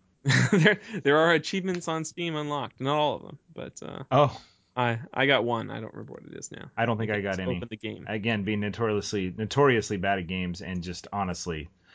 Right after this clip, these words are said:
Speaker 2: like, I played this game on mute after three
Speaker 1: <laughs>
Speaker 2: minutes. I
Speaker 1: See,
Speaker 2: just, I
Speaker 1: that's,
Speaker 2: could not.
Speaker 1: that, that, that is a rejection of the author's vision.
Speaker 2: I know,
Speaker 1: To be
Speaker 2: and I felt
Speaker 1: 'cause
Speaker 2: bad.
Speaker 1: that music,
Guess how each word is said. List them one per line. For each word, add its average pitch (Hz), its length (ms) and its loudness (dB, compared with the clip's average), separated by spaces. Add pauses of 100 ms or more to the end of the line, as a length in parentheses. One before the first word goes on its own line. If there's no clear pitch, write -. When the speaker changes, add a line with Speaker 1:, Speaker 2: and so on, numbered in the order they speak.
(260)
Speaker 2:
like, 85 340 -2 (320)
I 131 100 4
played 135 240 4
this 98 140 -4
game 101 180 -4
on 87 140 -4
mute 90 260 -4 (500)
after 101 260 -4
three 220 220 4
Speaker 1:
<laughs> 196 40 0
Speaker 2:
minutes. 214 380 2 (1200)
I 123 100 4
Speaker 1:
See, 247 240 0
Speaker 2:
just, 185 120 -2
I 254 40 6
Speaker 1:
that's, 262 120 2
Speaker 2:
could 226 140 0
not. 190 180 0
Speaker 1:
that, 220 320 0 (440)
that, 160 300 -2
that 202 260 2
is 180 160 -4
a 165 60 -4
rejection 156 600 -6
of 123 180 -10
the 123 180 -8
author's 120 540 -8
vision. 113 400 -12 (220)
Speaker 2:
I 139 140 6
know, 175 240 6
Speaker 1:
To 90 80 -4
be 87 40 -12 (280)
Speaker 2:
and 139 120 4
I 196 60 4
felt 190 240 0
Speaker 1:
'cause 160 100 0
Speaker 2:
bad. 175 120 4
Speaker 1:
that 254 180 2
music, 208 360 -4